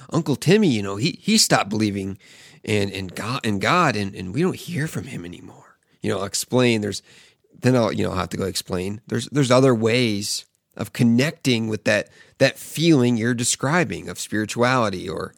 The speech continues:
or that feeling that you have the faith in God, that faith, that community, that aspect, and that individual connection, that individual connection with God, that feeling. There's other ways of expressing that. And understanding this has, has helped me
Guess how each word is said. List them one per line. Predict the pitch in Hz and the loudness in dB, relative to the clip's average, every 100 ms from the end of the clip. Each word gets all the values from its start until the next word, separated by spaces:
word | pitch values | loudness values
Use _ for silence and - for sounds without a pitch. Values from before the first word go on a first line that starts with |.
| _ - - - _ - | _ -20 -20 -20 _ -2
or | 104 104 | 0 2
that | 101 98 - | 0 -2 -6
feeling | - 123 127 120 | 0 2 4 4
that | 110 101 | 0 -2
you | 101 | -2
have | 101 98 92 92 | -2 -2 -6 -8
the | 98 | -2
faith | 113 107 101 | 2 2 2
in | 104 | -2
God, | 101 101 92 | 0 0 0
that | 98 87 | -4 -6
faith, | - - 107 90 - | -4 0 2 0 -8
that | 80 - | -10 -6
community, | 113 113 104 98 | -2 0 -2 -4
that | 95 98 | -2 -2
aspect, | 98 101 - 98 90 - | -2 -4 -6 -6 -6 -8
and | 95 | -6
that | 95 90 - | -4 -6 -2
individual | 120 113 117 101 107 107 | -2 0 -2 -2 -2 -2
connection, | - 107 101 - - - - - - - - - | -2 -2 -2 -4 -8 -8 -10 -18 -20 -20 -14 -4
that | 110 | 0
individual | 110 113 104 104 110 | 0 0 -2 0 -2
connection | - 104 98 107 | 0 -2 0 0
with | 101 90 | 0 -2
God, | - 95 85 90 | -4 -2 -2 -2
that | 92 90 | -4 -4
feeling. | - - - - _ - | -8 -10 -10 -14 _ -6
There's | 113 | 0
other | 127 117 110 | 4 4 2
ways | 107 110 110 104 98 | 2 2 2 0 -2
of | 95 95 - - - | -6 -8 -12 -14 -10
expressing | 104 - - 120 143 - 80 | -6 -4 -2 0 2 0 -2
that. | 71 - - - - - | -6 -12 -14 -20 -20 -6
And | - 151 | 2 4
understanding | 151 - 151 185 156 | 4 2 4 6 6
this | 113 104 | 4 0
has, | 104 92 - | -2 -4 -6
has | 92 92 | -8 -6
helped | - 131 - | 0 0 -2
me | 67 | -10